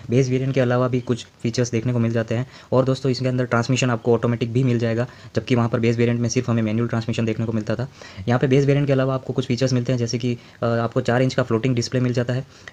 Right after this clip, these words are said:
इंफोटेनमेंट सिस्टम के अंदर चार स्पीकर्स मिल जाते हैं, स्टीयरिंग माउ-, माउंटेड कंट्रोल यहाँ पे देखने को मिल जाते हैं, यूएसबी चार्जिंग पोर्ट यहाँ पे देखने को मिल जाता है। इसी के साथ ओआरवीएम इलेक्ट्रिकली एडजस्टेबल होंगे यहाँ पे और ओआरवीएम बॉडी कलर्ड रहेंगे। इसी के साथ चारों, चारों के चारों आपको पावर विंडोज़ देखने को मिल जाते हैं।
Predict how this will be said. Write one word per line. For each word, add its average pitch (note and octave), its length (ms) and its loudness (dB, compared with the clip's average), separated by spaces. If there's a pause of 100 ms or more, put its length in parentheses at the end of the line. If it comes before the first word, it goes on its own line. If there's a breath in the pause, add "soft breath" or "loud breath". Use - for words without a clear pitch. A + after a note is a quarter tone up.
इंफोटेनमेंट B2+ 520 2
सिस्टम B2 260 0
के B2+ 60 2
अंदर B2 220 -2 (300)
चार B2 140 4
स्पीकर्स B2+ 340 0
मिल B2+ 140 2
जाते B2 200 0
हैं, C3 140 -4 (240 loud breath)
स्टीयरिंग D3 280 4
माउ-, C#3+ 220 0
माउंटेड B2+ 340 0
कंट्रोल B2+ 300 0
यहाँ B2 120 0
पे B2 60 -2
देखने A#2+ 220 0
को B2+ 60 0
मिल A#2 140 0
जाते A2+ 220 -4
हैं, A2+ 60 -2
यूएसबी B2 320 -2
चार्जिंग A#2+ 360 -2
पोर्ट B2 180 0
यहाँ A#2 120 0
पे A#2+ 60 0
देखने A2+ 220 -2
को A#2 80 0
मिल A2+ 140 -2
जाता A2 200 -4
है। A#2 100 -8 (380 loud breath)
इसी C3+ 120 0
के D3 60 2
साथ C#3+ 360 -2 (320 loud breath)
ओआरवीएम C#3 420 6
इलेक्ट्रिकली B2+ 400 2
एडजस्टेबल B2 380 2
होंगे A#2+ 200 0
यहाँ A#2 160 0
पे B2+ 140 -4 (260 loud breath)
और A#2 120 2
ओआरवीएम C3 520 4 (140)
बॉडी A#2 160 4
कलर्ड B2 240 2
रहेंगे। A#2+ 280 2 (380 soft breath)
इसी A#2+ 120 0
के C3+ 60 2
साथ C3 140 0 (160)
चारों, B2+ 240 4 (220)
चारों B2+ 180 4
के C#3+ 60 0
चारों B2+ 200 2
आपको B2 140 -2
पावर A#2 200 2
विंडोज़ A#2 220 0
देखने A2+ 220 0
को A2+ 80 0
मिल G#2 140 -2
जाते G2 220 -6
हैं। F#2+ 120 -12